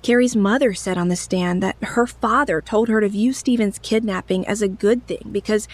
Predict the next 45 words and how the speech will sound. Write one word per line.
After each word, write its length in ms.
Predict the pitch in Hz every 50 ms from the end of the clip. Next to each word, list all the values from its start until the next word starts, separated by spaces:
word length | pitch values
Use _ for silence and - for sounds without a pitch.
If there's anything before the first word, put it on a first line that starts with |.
| - - - -
it 120 | - 233 214
was 180 | 220 208 -
less 200 | 202 214 226 -
children 460 | - - - - 226 247 247 240 208
to 80 | 185 180
worry 340 | 180 180 190 208 240 240 214
about, 400 | 190 - 170 - 175 - - -
feed, 360 | - - 220 208 208 202 -
and 120 | - -
clothe. 460 | 190 - - 214 233 233 - - - - - - - - - - - - -
She 220 | - - - - 247
went 160 | 262 262 233
on 220 | 214 226 269 269
to 100 | - 226
say 240 | - - 214 202 208
that 240 | 208 208 247 - -
her 80 | 277
father 340 | - - 269 262 262 254 240
told 340 | 233 - - - 220 233 240
her 100 | 240 226
to 120 | 226 220
refrain 600 | 208 196 190 185 - - - - 202 220 247 269 262
from 180 | - - 196
crying 580 | 180 - - - 208 202 208 208 196 185 180 185
or 120 | 185 185
showing 320 | 185 - - 233 233 240 220
emotion 480 | 202 190 185 180 190 208 - - 196
about 240 | 185 175 175 170 -
Stephen's 400 | - - - 196 185 175 175 -
kidnapping 680 | - - 208 196 190 190 - - - - 80 - 254 - - - - - -
because 240 | - 226 - 220 208
she 120 | - - 247
would 160 | 214 226 -
come 200 | - - 262 262
across 440 | 247 - - 233 226 233 233 233 -
as 140 | 208 -
a 60 | 190 175
crazy 520 | - - - 208 202 208 220 214 220 190
or 120 | 180 175
hysterical 680 | 180 180 180 - - - - 208 208 202 196 - 196 185
woman, 460 | 180 190 196 190 - 196 202 220 -
just 160 | - 202 -
like 160 | - 180 170 -
her 160 | - 208 220
mother. 400 | 190 127 101 - - - -